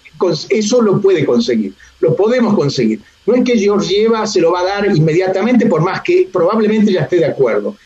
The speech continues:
Eso depende de, de la voluntad política que, que requiere una decisión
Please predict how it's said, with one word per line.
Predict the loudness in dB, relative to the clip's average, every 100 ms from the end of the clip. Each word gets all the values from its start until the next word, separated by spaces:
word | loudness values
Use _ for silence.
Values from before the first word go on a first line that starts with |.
| _
Eso | -2 0 2
depende | 2 0 0 0 0
de, | 0 0 -4 -4
de | -2
la | 0
voluntad | 2 0 0 0 0
política | 2 2 2 2 0 -2 -4 -6
que, | -8 -8 -10 _
que | -2
requiere | 0 0 -2 -2 0 2 0 -2 -6 _ -2
una | 0 0
decisión | -2 -4 -4 0 0 -2